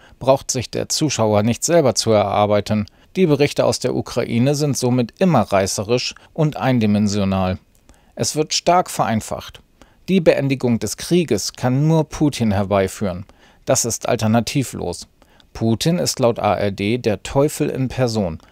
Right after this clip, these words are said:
auch wenn es so nicht wörtlich gesagt wurde. Krieg ist immer etwas Emotionales. Die emotionalen Berichte der A R D sind allerdings tendenziös,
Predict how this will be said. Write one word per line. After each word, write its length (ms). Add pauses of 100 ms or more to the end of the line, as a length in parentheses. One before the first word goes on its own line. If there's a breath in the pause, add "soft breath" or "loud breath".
(140 soft breath)
auch 460
wenn 180
es 180
so 340
nicht 340
wörtlich 380
gesagt 400
wurde. 240 (500 soft breath)
Krieg 300
ist 160
immer 240
etwas 340
Emotionales. 920 (360 soft breath)
Die 80
emotionalen 720
Berichte 340
der 180
A 160
R 140
D 220
sind 240
allerdings 480
tendenziös, 840